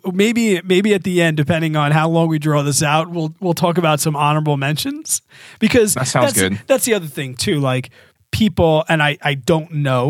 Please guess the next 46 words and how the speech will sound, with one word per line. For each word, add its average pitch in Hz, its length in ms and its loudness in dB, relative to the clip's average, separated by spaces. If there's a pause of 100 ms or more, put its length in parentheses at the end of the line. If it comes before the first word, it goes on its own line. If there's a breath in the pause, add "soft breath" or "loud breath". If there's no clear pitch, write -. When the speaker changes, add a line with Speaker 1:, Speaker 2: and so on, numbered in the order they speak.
Speaker 1:
what 170 260 -2
you're 151 80 0
gonna 143 140 2
say, 143 180 0
and 147 100 0
you 143 60 2
know 143 160 0
what 139 80 0
I'm 135 140 -2
gonna 135 100 -2
say, 151 220 0
but, 147 160 -2
like, 143 260 -2 (340 soft breath)
if 175 160 0
one 196 140 2
of 185 100 2
us 175 200 2
was 156 100 0
like, 143 220 2
"Coke," - 420 -8
and 139 100 -4
the 135 100 -2
other 135 120 -2
guy 139 160 2
was 139 120 2
like, 135 200 -2
"What 143 160 0
about 156 240 2
Pepsi?" 131 480 -2
And 131 80 -6
then 147 140 0
somebody's 214 320 2
Speaker 2:
Mm-hmm. 202 80 4
Speaker 1:
gonna 214 140 2
get 214 80 0
in 220 40 -8
the 208 80 -2
comment 170 460 2
section 151 240 0
and 151 100 0
say, 147 220 2 (280 loud breath)
"What 135 200 2
about 196 420 2
both?" 190 400 0 (440 loud breath)
Granted, 190 760 0
my 202 540 0